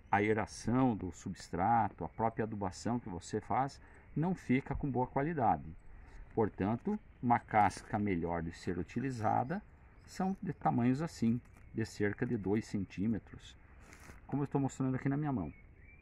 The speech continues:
bem uniforme. Imagina quando você coloca cascas muito diferentes, né? Não fica uniforme, não funciona muito bem. Um outro detalhe que vocês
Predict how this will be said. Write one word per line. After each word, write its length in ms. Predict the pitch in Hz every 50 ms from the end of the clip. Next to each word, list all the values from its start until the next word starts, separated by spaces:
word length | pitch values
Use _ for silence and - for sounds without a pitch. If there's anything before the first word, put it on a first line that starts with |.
| - - - - - - - - - -
bem 260 | - 113 120 127 135
uniforme. 600 | 131 143 139 - - - 104 98 90 85 87 90 - - - - -
Imagina 480 | 143 151 139 131 120 135 147 160 165
quando 200 | - - 156 151
você 200 | 135 - - 170
coloca 380 | - - - 123 117 - - -
cascas 480 | - - - 117 113 - - 117 107 107
muito 280 | 110 104 110 - -
diferentes, 760 | 120 - - - - - 117 104 92 - - - - - - - - - - - - - - - - - - - - - - -
né? 200 | - 101 117 131 - - - - - - - - - - - -
Não 180 | 123 123 135 139
fica 320 | - - 131 127 - -
uniforme, 640 | 156 165 - - - 165 135 139 147 151 160 160 - -
não 160 | - 139 139 143
funciona 460 | - - 151 - - - 127 123 123
muito 220 | 123 127 - -
bem. 220 | - 87 85 82 - - - - - - - - - - - - - - -
Um 80 | 143 165
outro 220 | 202 - 196 202
detalhe 640 | 196 113 98 - - 117 120 127 120 107 92 80 82 - - - - -
que 100 | - 101
vocês 680 | - 101 - - - 95 90 - - - - -